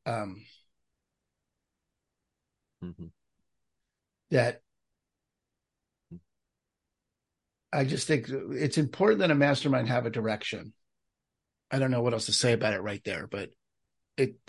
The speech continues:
Speaker 1: it doesn't need a destination, but it needs a direction.
Speaker 2: Mm-hmm.
Speaker 1: It's not a mindless, it's not a wandering for the,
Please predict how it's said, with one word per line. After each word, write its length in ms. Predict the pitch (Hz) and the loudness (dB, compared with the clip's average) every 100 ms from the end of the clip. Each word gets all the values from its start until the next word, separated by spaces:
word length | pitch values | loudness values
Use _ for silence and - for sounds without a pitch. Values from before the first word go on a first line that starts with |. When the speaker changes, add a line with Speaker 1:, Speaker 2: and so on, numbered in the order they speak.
| - | -2
Speaker 1:
it 200 | 135 120 | 0 4
doesn't 320 | 147 147 160 | 4 6 4
need 160 | 156 135 | 4 4
a 40 | |
destination, 840 | 131 135 120 135 127 123 113 110 110 | 4 2 2 0 0 -2 -4 -6 -6
but 140 | 110 | -8
it 100 | 107 | -8
needs 300 | 120 127 123 | -4 -4 -4
a 60 | 127 | -6
direction. 600 | 127 117 101 - 110 - _ _ _ | -6 -8 -8 -8 -12 -12 _ _ _
Speaker 2:
Mm-hmm. 280 | 104 101 90 80 _ _ _ _ _ _ _ _ _ - | -8 -8 -8 -14 _ _ _ _ _ _ _ _ _ -4
Speaker 1:
It's 180 | 139 - | 2 4
not 300 | 139 135 135 | 8 8 8
a 20 | |
mindless, 560 | 131 120 120 123 120 - | 8 8 6 4 2 0
it's 300 | - 143 - | 0 0 6
not 340 | 147 151 165 | 8 10 8
a 220 | 135 135 131 | 8 6 6
wandering 1080 | 123 120 131 135 135 127 123 117 113 110 110 _ _ _ _ _ _ _ _ _ _ _ _ _ | 4 4 6 8 6 6 4 0 -2 -6 -8 _ _ _ _ _ _ _ _ _ _ _ _ _
for 200 | - 143 | 4 6
the, 180 | 131 | 6